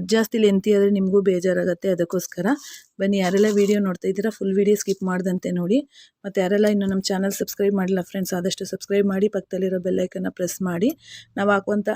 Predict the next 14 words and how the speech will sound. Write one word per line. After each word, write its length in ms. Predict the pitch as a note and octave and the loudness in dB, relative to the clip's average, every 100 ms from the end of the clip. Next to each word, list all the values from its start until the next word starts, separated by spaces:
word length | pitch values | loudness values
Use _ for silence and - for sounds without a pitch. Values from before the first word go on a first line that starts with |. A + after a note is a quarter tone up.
| - G3+ | -6 -2
ಎಲ್ಲ 200 | F#3+ G3+ G#3 | 2 2 4
ವೀಡಿಯೋಸು 480 | G3+ G3+ G3 - | 4 4 2 0
ನಿಮಗೆ 320 | A3 F#3 F3+ F#3+ | -2 0 0 -2
ಫಸ್ಟ್ 320 | F#3 F#3 G#3 | -2 -6 -4
ಬಂದು 240 | G3 G3 | -2 -2
ತಲುಪುತ್ತೆ. 840 | G3 F3+ - F3+ G#3 D4+ _ - _ - | -2 -4 -4 -8 -6 -6 _ -20 _ -2
ಈ 100 | G#3 | 0
ರೀತಿ 200 | G3 G#3 | 2 0
ಒಂದು 160 | G3 F3+ | -2 -2
ನಾಟ್ 260 | F3+ F#3+ | -2 -2
ಹಾಕೊಳ್ಳಿ. 380 | F#3+ F#3 F3 C4+ E4 - - - - - | -2 0 2 2 -2 -10 -20 -20 -12 -2
ಆದಷ್ಟು 400 | G#3 B3 - B3+ | 2 2 2 2
ಇಂಟ್ರೆಸ್ಟ್ 380 | A3 G#3+ G#3+ A3 | 2 2 0 0
ಇರುವಂಥ 360 | G#3 G3+ G3+ | 0 0 -2